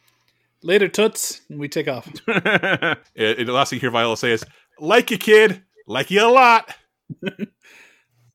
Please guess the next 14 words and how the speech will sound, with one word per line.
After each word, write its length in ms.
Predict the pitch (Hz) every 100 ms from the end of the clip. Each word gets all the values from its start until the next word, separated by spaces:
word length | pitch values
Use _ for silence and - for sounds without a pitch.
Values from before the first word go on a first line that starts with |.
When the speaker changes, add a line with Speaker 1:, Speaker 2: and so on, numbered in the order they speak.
| _ -
Speaker 1:
I, 100 | 170
I 260 | 175 180
leave 220 | 160 165 156
a 40 |
little, 320 | 151 151 147
uh, 320 | 143 139 139 135 _ -
uh, 380 | 135 127 123 127 _ -
dust 220 | - 147 -
cloud 360 | 143 131 131 - _ -
on 120 | 151
my 80 | 135
way 180 | 131 131
out. 200 | 131 131 _ _ _ _ -
Speaker 3:
<laughs> 160 | -